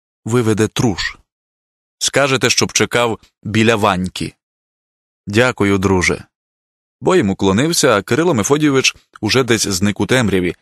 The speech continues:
навіть не махнувши рукою мені на прощання, і навіть нічого не сказавши. Лишив мене тут із цим Боїмом. Слово якесь знайоме, каплиця так називається, чи якась вулиця. І чого він говорив «пане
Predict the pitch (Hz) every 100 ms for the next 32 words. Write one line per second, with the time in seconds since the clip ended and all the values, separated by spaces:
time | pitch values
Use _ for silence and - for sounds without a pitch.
0 | _ - 107 101 107 101 98 120 127 110
1 | 101 92 101 95 92 92 92 104 - 95
2 | 92 - - _ _ 104 127 151 - -
3 | - 98 92 - 92 90 78 - - _
4 | _ _ _ - 117 - 208 113 110 -
5 | 117 101 - 107 101 - _ _ 104 101
6 | 90 90 87 85 82 _ _ _ _ _
7 | _ - 120 156 139 - 120 90 104 110
8 | 104 98 95 90 - _ _ _ 139 -
9 | 110 147 - - 104 98 95 92 104 98
10 | - 90 - 90 107 101 - 92 120 107
11 | - 95 90 _ _ _ _ _ _ -
12 | 95 113 180 185 135 120 160 165 - _
13 | _ _ - 147 135